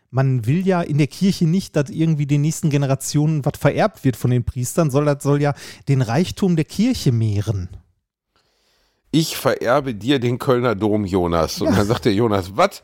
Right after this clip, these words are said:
Speaker 2: <laughs> Und dann hast du auf einmal einen Kölner Dom an der
Speaker 1: Aber warte
Speaker 2: Backe,
Speaker 1: mal, der,
Speaker 2: allein die
Speaker 1: der Köln-,
Speaker 2: Unterhaltskosten.
Speaker 1: äh, der Kölner Dom gehört doch gar nicht der Kirche, oder? Der gehört doch der Stadt.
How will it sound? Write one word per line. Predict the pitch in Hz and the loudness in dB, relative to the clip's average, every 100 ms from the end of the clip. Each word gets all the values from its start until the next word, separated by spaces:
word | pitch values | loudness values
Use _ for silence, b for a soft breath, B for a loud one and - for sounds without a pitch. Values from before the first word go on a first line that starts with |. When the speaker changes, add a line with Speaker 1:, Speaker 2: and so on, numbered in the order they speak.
| _ | _
Speaker 2:
<laughs> | - | -12
Und | 147 - 208 | -10 -4 0
dann | 180 - 147 | -2 -2 -6
hast | 107 147 | -4 0
du | |
auf | 113 | 0
einmal | 113 117 | 2 0
einen | 101 | 0
Kölner | 123 113 98 | 0 0 0
Dom | 120 160 | -2 -2
an | 92 | 0
der | - | 0
Speaker 1:
Aber | 147 | 2
warte | 190 | 2
Speaker 2:
Backe, | |
Speaker 1:
mal, | 226 | 2
der, | 160 | 4
Speaker 2:
allein | 101 | 2
die | 143 | 2
Speaker 1:
der | |
Köln-, | 147 190 | 2 4
Speaker 2:
Unterhaltskosten. | 139 101 101 - - 104 - 117 | 2 0 -2 -4 -2 -2 -2 -4
Speaker 1:
äh, | 180 143 | 0 2
der | 156 | 0
Kölner | - 202 226 147 | 2 0 2 0
Dom | 143 220 220 | 0 0 2
gehört | 143 175 - | 0 0 -2
doch | - | -2
gar | 127 117 | -2 -2
nicht | - | 0
der | 120 | -4
Kirche, | - 127 104 - 120 | -2 0 0 0 -2
oder? | 120 226 | 0 0
Der | 143 | 0
gehört | 135 160 175 | 0 0 0
doch | |
der | - 123 | -2 -2
Stadt. | - - 214 - - | -2 -2 -2 -2 -14